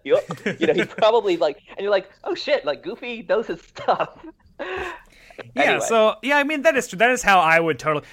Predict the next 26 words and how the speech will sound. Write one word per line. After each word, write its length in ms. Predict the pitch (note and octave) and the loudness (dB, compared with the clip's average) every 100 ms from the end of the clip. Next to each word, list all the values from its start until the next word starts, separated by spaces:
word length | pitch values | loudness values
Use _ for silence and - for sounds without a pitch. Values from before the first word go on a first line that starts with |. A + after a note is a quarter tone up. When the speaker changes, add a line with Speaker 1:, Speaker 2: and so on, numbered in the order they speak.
| - | 0
Speaker 2:
I 60 | |
think 120 | D#4+ | 0
what 160 | C4 A#3+ | 2 2
is 160 | G3+ C3+ | 2 -2
really 300 | D#3+ F3 E3 | -2 -2 -2
strange 400 | - D3+ C#3+ C3 | -2 -4 -4 -8
is 80 | |
the 80 | C3+ | -6
fact 180 | D3 D#3+ | -4 -2
that 160 | D3+ C3+ | -4 -6
the 80 | |
Chip 240 | D3 G#3 G3+ | -4 -4 -4
and 160 | D#3 | -4
Dale 340 | D3 D3 C#3+ C3+ | -2 2 2 0
are 160 | B2+ C#3 | 0 -2
just, 520 | B2 D3 C3+ - - _ _ _ _ _ - | -2 -2 -2 -12 -16 _ _ _ _ _ -8
so, 280 | - G#3+ | 0 2
first 240 | F3 A#3 A3+ | 4 0 2
of 60 | |
all, 120 | E3 C3+ | 0 0
would 220 | C#3 D3+ | -2 0
they 160 | F3+ | 0
be 260 | D#3+ F3+ D#3+ | -2 -4 -2
at 140 | E3 | -2
that 240 | E3+ D3 B2+ | -2 -4 -4
dock? 480 | C3+ D3+ G#3 - | -4 -2 -4 -10